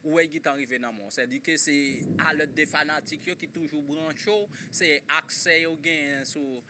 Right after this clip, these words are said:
radyo la ki ko-, ou vin konnen tout bay sa yo. Kwa k sa ou, ou, ou bay bagay yo, malerezman pa rete nan zòn yo, men mwen menm sa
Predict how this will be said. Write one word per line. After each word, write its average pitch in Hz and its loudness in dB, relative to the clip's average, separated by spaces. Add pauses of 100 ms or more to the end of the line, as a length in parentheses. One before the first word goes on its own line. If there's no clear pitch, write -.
(140)
radyo 147 2
la 170 0
ki - -6
ko-, 160 0
ou 151 0
vin 151 -2
konnen 139 -2
tout 147 -4
bay 131 4
sa 101 0
yo. 80 -12 (280)
Kwa 147 2
k - -8
sa 147 2
ou, 156 -2
ou, 160 -4 (260)
ou 190 -2
bay 180 4
bagay 170 2
yo, 190 0
malerezman 165 0
pa 151 2
rete 165 0
nan 147 -2
zòn 139 -2
yo, 226 2 (340)
men 165 4
mwen 185 4
menm 202 2
sa 226 4